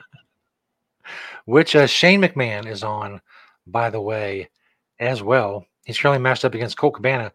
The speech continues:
Currently, Shane McMahon has ninety percent of the vote over Colt Cabana. There you see the bracket, what we have so far.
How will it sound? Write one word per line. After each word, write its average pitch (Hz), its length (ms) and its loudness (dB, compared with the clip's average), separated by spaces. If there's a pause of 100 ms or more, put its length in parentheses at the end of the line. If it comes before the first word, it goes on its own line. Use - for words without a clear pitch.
(360)
Currently, 180 280 4
Shane 165 280 2
McMahon 143 260 0
has 123 180 0
ninety 165 560 0
percent 143 760 -4 (680)
of 147 260 2
the 120 120 -2
vote 104 480 0 (960)
over 120 240 -2
Colt 135 240 -2
Cabana. 95 580 -6 (420)
There 127 120 -2
you 131 80 -4
see 127 140 -4
the 107 80 -6
bracket, 104 480 -2
what 107 120 -8
we 101 100 -8
have 95 140 -8
so 120 280 -6
far. 80 520 -6